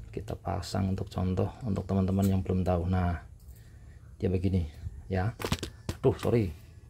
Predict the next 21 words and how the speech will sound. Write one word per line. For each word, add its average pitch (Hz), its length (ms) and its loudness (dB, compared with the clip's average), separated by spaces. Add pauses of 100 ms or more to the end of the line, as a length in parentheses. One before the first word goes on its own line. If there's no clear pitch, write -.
(1080)
Ya, 92 320 0
paham? 110 400 6 (1080)
Begini, 92 260 2
tinggal 95 240 4
pemasangnya 98 480 6
mudah 98 320 8
dan 92 160 6
gampang. 92 400 6 (1040)
Sama, 95 480 4
presisi 101 460 4
sudah 90 500 2
P 95 160 6
N 95 160 6
P 104 220 8
ya. 98 80 -6 (1300)
Terus 110 160 0
tinggal 95 240 6
saman 98 240 8
kencengin 101 400 8
ini 101 120 8
yang 95 160 6